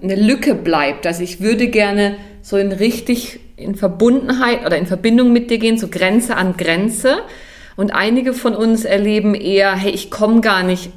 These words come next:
an den Punkt, wo Grenze zu Grenze entsteht, sondern ich brauche einen Sicherheitsabstand und bleib dabei immer ein Stück weit einsam drin. Und andere, die kommen, die sagen, „Na ja, wenn ich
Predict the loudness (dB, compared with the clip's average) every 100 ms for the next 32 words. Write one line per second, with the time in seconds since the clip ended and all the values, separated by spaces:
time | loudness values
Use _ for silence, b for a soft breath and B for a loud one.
0 | -6 -4 -2 -6 -2 0 0 -2 -4 -4
1 | -4 -4 -6 -10 -12 -10 -4 -4 -2 -4
2 | -4 -2 0 0 0 -2 -2 -4 B -14
3 | -10 -2 0 2 0 -2 0 0 0 -2
4 | -2 -4 -2 -2 -2 -4 -12 -20 -8 -6
5 | -2 -2 -2 -2 -2 -2 0 0 0 -2
6 | -6 -2 0 0 -2 -2 -2 0 0 -2
7 | -2 -2 -2 -4 -14 B B B B B
8 | -6 -4 -2 -2 2 2 2 -2 -4 -2
9 | 0 4 4 4 -2 B B -12 -6 0
10 | 0 0 -2 -2 -4 -2 0 0 0 -2
11 | -2 -4